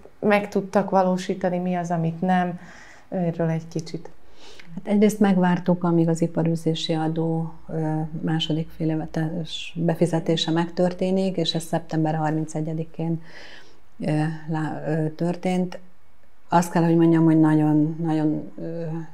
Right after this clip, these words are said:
Speaker 2: jó leső érzéssel gondolok az összes szentiváni adózóra, adófizetőnkre, mert, ö, nagyon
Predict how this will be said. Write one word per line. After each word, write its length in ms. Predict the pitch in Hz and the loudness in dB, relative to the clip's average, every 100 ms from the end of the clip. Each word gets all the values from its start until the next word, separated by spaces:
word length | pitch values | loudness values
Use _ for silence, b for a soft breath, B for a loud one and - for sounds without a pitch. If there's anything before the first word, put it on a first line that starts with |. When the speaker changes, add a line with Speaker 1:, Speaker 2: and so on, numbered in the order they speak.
| - - - | -14 -14 -12
Speaker 2:
jó 260 | - 165 160 | -2 2 4
leső 300 | 156 160 170 | 4 0 0
érzéssel 540 | 156 156 160 - 160 | 0 2 0 0 0
gondolok 440 | 160 160 156 156 156 | 2 4 4 2 0
az 100 | 160 | 0
összes 320 | 156 - 160 | -2 -2 -4
szentiváni 640 | - 170 156 156 156 156 | -4 -4 -2 -2 -2 -2
adózóra, 800 | 156 151 151 151 156 156 170 165 165 | -2 -4 -4 -2 -4 -4 -4 -4 -2
adófizetőnkre, 1000 | 156 156 170 - 156 - 156 151 156 156 B B B B | -2 -2 -4 -8 -8 -4 -6 -4 -4 -6 B B B B
mert, 420 | 170 147 147 - | -2 0 -2 -2
ö, 240 | 151 147 143 | -2 0 0
nagyon 640 | 170 151 151 147 147 | 2 4 2 2 0